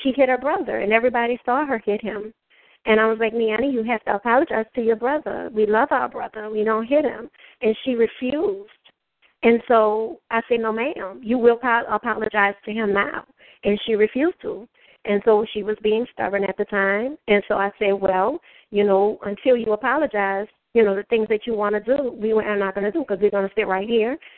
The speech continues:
until you realize you have to apologize to your brother." So we just went all around and did our thing. She fell out on the floor and cried and these kind of things, and she cried and cried and cried. And we just, you know, we, I was not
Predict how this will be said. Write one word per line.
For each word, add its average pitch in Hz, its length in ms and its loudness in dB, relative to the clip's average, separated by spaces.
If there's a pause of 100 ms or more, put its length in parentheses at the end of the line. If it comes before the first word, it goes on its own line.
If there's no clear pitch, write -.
until 208 260 2
you 220 140 0
realize 214 520 2
you 220 60 0
have 190 120 -4
to - 60 -8
apologize 196 640 -2
to 214 80 2
your 226 140 0
brother." 262 300 -2 (320)
So 254 100 10
we 294 140 4
just 381 200 0
went 277 200 2
all 302 240 0
around 294 600 -2
and 220 120 -2
did 247 140 6
our 269 180 0
thing. 277 360 -2 (100)
She 294 140 -4
fell 262 240 2
out 262 160 2
on 269 140 -2
the 277 60 -6
floor 269 400 -4
and 180 100 -6
cried 233 560 -2 (460)
and 226 140 2
these 233 180 -2
kind 240 160 0
of 233 80 -2
things, 254 260 0
and 220 160 -4
she 285 80 -4
cried 220 380 0
and 240 80 -2
cried 247 280 0
and 262 100 -2
cried. 302 460 -2 (580)
And 202 420 2
we 208 160 -6
just, 226 220 2 (420)
you 226 120 0
know, 220 400 0 (140)
we, 214 200 -4
I 214 180 4
was 247 220 2
not 214 400 -4